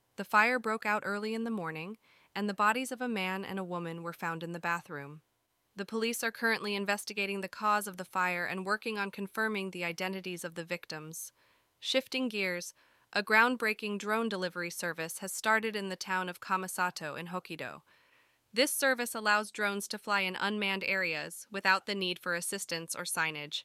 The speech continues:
It is the first time in Japan that level three point five autonomous drone flights are being used for delivery purposes. In employment news, the Ministry of Health, Labor, and Welfare plans to expand the coverage of employment insurance.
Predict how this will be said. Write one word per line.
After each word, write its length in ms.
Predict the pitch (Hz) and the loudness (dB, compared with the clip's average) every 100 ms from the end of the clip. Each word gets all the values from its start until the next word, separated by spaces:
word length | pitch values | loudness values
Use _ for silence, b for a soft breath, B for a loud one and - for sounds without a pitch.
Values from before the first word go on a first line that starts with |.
| _ _ _ _ | _ _ _ _
It 120 | 226 | 4
is 140 | 226 220 | 4 4
the 80 | 220 | 2
first 300 | 285 359 - | 2 2 2
time 220 | 277 254 | 2 2
in 80 | 233 | 0
Japan 460 | 220 - 175 165 | -4 -4 -4 -2
that 160 | 170 - | -4 2
level 240 | 202 226 | 2 0
three 260 | 226 233 220 | -4 -6 -4
point 300 | - 208 - | -2 -4 -2
five 360 | - 196 190 | 4 4 4
autonomous 540 | 170 - 214 220 220 - | 0 -2 -2 0 -2 -4
drone 300 | - 254 277 | 0 0 0
flights 380 | - 165 165 - | -2 -2 -2 -4
are 120 | 190 | -2
being 220 | 190 190 | -2 -2
used 280 | 185 185 - | -4 -4 -4
for 140 | 185 | -4
delivery 420 | 175 175 180 170 | -2 -4 -4 -4
purposes. 680 | 156 170 170 - 151 147 - _ b b b b b _ | -4 -6 -6 -8 -8 -8 -12 _ b b b b b _
In 140 | 247 | 4
employment 540 | 262 269 320 320 262 190 | 6 2 2 2 0 0
news, 300 | 180 175 202 | -2 -2 -2
the 120 | 214 | 2
Ministry 460 | 220 226 - 233 208 | 2 2 0 0 0
of 80 | |
Health, 340 | 226 220 226 - | 2 2 2 0
Labor, 300 | 214 214 214 | 0 2 2
and 160 | 202 | 2
Welfare 400 | 202 220 - 190 | 4 2 2 0
plans 480 | - 175 165 175 - | 0 0 0 -2 -6
to 140 | - 196 | -2 -2
expand 580 | - - - 233 247 | 0 2 6 6 6
the 100 | 226 | 2
coverage 460 | 220 - 202 202 196 | -2 0 0 0 -2
of 80 | 190 | -4
employment 500 | 185 - 196 180 175 | -4 -2 -2 -2 -4
insurance. 640 | 170 165 151 139 - - | -6 -6 -6 -8 -10 -12